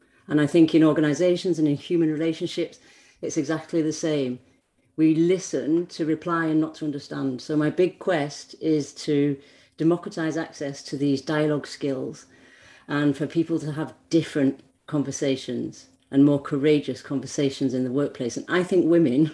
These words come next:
<laughs> bring something innately to that table. So I'm a big believer in the emotional layer of organizational culture and how we unwrap that and make it more normalized in the way people work.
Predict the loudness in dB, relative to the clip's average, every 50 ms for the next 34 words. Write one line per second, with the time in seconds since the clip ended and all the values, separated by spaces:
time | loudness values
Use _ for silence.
0 | -6 _ _ 0 2 2 2 2 0 -2 -2 0 -2 -4 0 0 2 2 2 0
1 | 0 -4 -8 -6 -8 -12 -12 -12 -8 -4 -4 -4 -4 -6 -10 -10 -12 _ _ -20
2 | -20 _ _ _ -20 -20 -20 -20 _ -6 -2 2 4 4 4 4 4 2 2 2
3 | 0 0 4 6 6 6 6 4 4 2 2 2 2 2 2 2 0 0 -4 _
4 | _ _ _ 0 0 2 2 2 2 2 2 2 2 -2 -2 -4 -4 -2 -2 -4
5 | -4 -6 -8 _ _ _ _ -10 -8 -6 -4 -4 -4 -6 -8 -14 _ _ _ _
6 | _ -8 -6 -6 -4 -4 -4 -6 -4 -4 -4 -2 0 0 0 0 0 -2 -2 -2
7 | -6 -4 -2 -2 -2 -2 -2 -4 -4 -2 -2 -2 -2 -2 0 0 0 -2 -2 -4
8 | -2 0 0 2 2 2 2 0 -2 -4 _ 0 2 4 4 4 4 0 -4 -6
9 | -6 -4 -4 -6 -8 -4 0 2 4 4 2 0 -4 -4 -6 -6 -6 -10 _ _
10 | _ _ _ _ -4 -2 0 0 2 2 2 2 2 2 2 0 0 -2 -6 -8
11 | -10 -12 -14 -12 -8 -6 -6 -4 -2 -4 -4 -4 -6 -8 -8 -8 -8 -6 -6 -6
12 | -8 -10 -12 -20